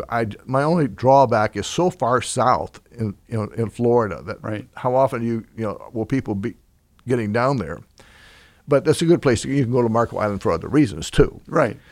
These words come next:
Speaker 1: So, uh, yeah, they, they're gonna have a permanent display, a floor dedicated to them. And, um, then when covid hit and then the hurricane hit,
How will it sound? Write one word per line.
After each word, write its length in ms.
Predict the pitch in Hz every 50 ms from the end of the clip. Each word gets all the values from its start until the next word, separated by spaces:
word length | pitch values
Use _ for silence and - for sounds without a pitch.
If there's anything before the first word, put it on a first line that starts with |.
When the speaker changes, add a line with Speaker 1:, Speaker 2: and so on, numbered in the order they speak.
| - -
Speaker 1:
So, 460 | - - 180 160 147 135 127 123 - _ _ _ _ _ _ _ _ -
uh, 300 | 123 120 120 117 113 110 - - - -
yeah, 220 | 135 135 131 117
they, 260 | 113 110 127 131 123 107 - - _ _ _ -
they're 200 | 120 123 131 127
gonna 240 | 110 143 135 127 117
have 220 | 120 127 120 110
a 240 | 120 110 110 110 110 107 - - -
permanent 360 | - 131 131 131 123 98 98
display, 720 | 107 110 - - - 127 123 123 123 123 120 117 113 101 92
a 140 | - - 95
floor 320 | - - 123 120 120 117
dedicated 640 | 107 123 117 107 113 107 - 123 113 113 113 104 -
to 100 | - 113
them. 440 | 101 110 107 107 110 113 117 113 101 - - - _ _ _ _ _ _ _ _ _ _ _ -
And, 440 | 110 110 110 104 107 110 107 98 104
um, 460 | 101 104 101 101 101 95 95 78 - _ _ _ _ _ _ _ _ _ -
then 340 | 104 120 120 113 110 110 101 _ -
when 200 | - - 131 123
covid 400 | - - 143 143 143 139 135 117
hit 320 | - 131 127 127 123 -
and 160 | - 113 113 117
then 140 | 113 107
the 80 | 107 107
hurricane 560 | - - - 135 147 143 127 - 139 117 110
hit, 360 | 90 110 117 113 117 - _